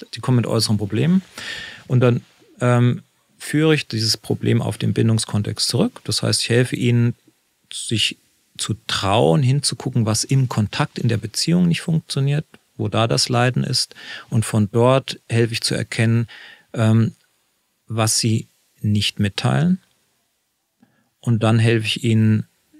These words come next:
das mitzuteilen und auch die Reaktion von einem Gegenüber zu hören, ne? Und es, am Ende ist immer derselbe Vorgang. Entweder sagt derjenige, ich fühle Wut oder ich fühle Trauer. Und dann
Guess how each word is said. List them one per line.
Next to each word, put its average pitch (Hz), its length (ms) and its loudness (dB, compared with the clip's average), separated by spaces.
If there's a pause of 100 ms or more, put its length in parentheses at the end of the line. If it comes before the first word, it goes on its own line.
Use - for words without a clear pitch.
(260)
das 101 280 -2
mitzuteilen 143 840 0
und 175 400 4
auch 120 180 0
die 120 120 -4
Reaktion 117 440 0
von 117 180 -2
einem 113 280 2
Gegenüber 117 520 0
zu 113 200 -2
hören, 98 420 -4 (300)
ne? - 240 -4 (1200)
Und 123 120 0
es, - 240 0 (120)
am 120 120 0
Ende 156 220 2
ist 151 100 0
immer 151 160 2
derselbe 135 380 2
Vorgang. 135 520 0
Entweder 123 380 0
sagt 117 300 0
derjenige, 113 280 0
ich 117 120 -4
fühle 107 340 -2
Wut 156 300 0
oder 123 160 0
ich 120 100 -2
fühle 123 260 -2
Trauer. 73 480 -4 (160)
Und 113 140 0
dann 110 280 -2